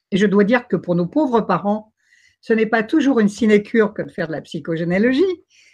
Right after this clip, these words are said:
parce que bien sûr, l'enfant que, les enfants que nous sommes, à quelque âge que ce soit, nous serons toujours un enfant, eh bien, parfois, c'est dérangeant quand on pose des questions qui sont en souffrance,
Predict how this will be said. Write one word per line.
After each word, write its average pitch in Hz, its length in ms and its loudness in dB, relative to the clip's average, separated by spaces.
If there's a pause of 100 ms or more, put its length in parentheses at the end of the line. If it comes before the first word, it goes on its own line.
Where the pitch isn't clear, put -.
parce 202 160 -2
que 202 100 0
bien 202 280 2
sûr, 302 360 4
l'enfant 214 480 2
que, 190 120 -8
les 185 320 -4
enfants 208 300 -6
que 208 100 -4
nous 151 140 -2
sommes, 220 460 0 (520)
à 170 100 -2
quelque 165 260 -4
âge 160 140 -6
que 170 100 -6
ce - 120 -12
soit, - 240 -8
nous 160 140 -6
serons 143 220 -12
toujours 220 280 -2
un 156 120 0
enfant, 147 400 -2 (680)
eh 180 80 -2
bien, 226 440 2 (180)
parfois, 233 420 2
c'est 185 300 -4 (100)
dérangeant 196 680 2
quand 180 200 -8
on 147 80 -10
pose 208 240 -2
des 160 100 -8
questions 208 440 -6 (460)
qui 214 140 -2
sont 214 260 0
en 180 80 2
souffrance, 196 760 -4